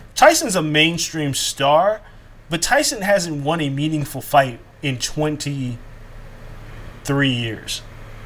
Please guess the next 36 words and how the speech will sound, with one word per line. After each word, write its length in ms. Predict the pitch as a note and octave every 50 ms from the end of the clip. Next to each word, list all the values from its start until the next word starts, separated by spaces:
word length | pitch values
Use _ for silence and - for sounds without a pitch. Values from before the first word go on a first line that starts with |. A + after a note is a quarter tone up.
| -
twenty-two 580 | - - C#3 B2 A2+ - G#2+ - - B2 A#2 A2+
years, 400 | B2 C2+ - - - - - - - - - - - - - - - - - - -
twenty-three 440 | - F#3 G3 F3+ F#3 G3+ F#3 D3
years. 260 | A#2+ G#2+ F#2+ F2 - - - - - - - -
Hasn't 260 | - G#3 G#3 G#3+ G#3+
won 140 | G#3+ A3 G#3
a 60 | F#3
meaningful 400 | F3+ F3+ F3 E3 D#3 D3 - C#3
fight. 280 | B2+ - A#2+ - - - - - - - - - - - - - - - - - - -
And 100 | E3+ D#3+ -
to 120 | F3+ F3+
ask 260 | G3+ A3+ A#3+ A#3+ -
people 220 | C4 A#3+ G3 G#3 F3+
to 80 | D#3+
come 240 | E3+ - - F#3 F#3+
out 120 | F#3+ F#3
of 60 | F3+ E3
their 100 | D#3 D3
pocket 380 | - - E3+ E3+ E3 - D3
to 80 | C#3 C3
fight 240 | - D#3 D3+ D3+ D3+
an 180 | D3 C#3 C3+
old 220 | C#3 E3 F3+ F#3 F#3
man, 220 | F#3 F3+ F3+ E3+
to 40 | D#3
fight 220 | - D#3 D#3 D3+
another 260 | C#3+ C3+ D3+ E3 F#3
old 220 | F3+ F#3+ F#3+ G3 F#3+
man 200 | G3+ G3+ G#3 F#3
who 160 | E3+ D#3+ C#3+ - - - B2+
wasn't 260 | B2 C3 A#2+ B2+ B2
selling 300 | - C#3 B2+ B2 A#2+ A2+
pay-per-views, 680 | B2+ B2+ B2 A#2+ A#2+ A#2 A#2+ A#2+ B2 C3+ D3 D#3 - - - - - - - - - - - - - - - - -
like, 280 | - C#3+ C#3+ C#3+ C3+ - - - - - - - -
two 180 | - C#4 D4+ D4
million? 500 | C4 C#4+ E4 F#4 F#4+ G4+ F#4+ E4+ D#4+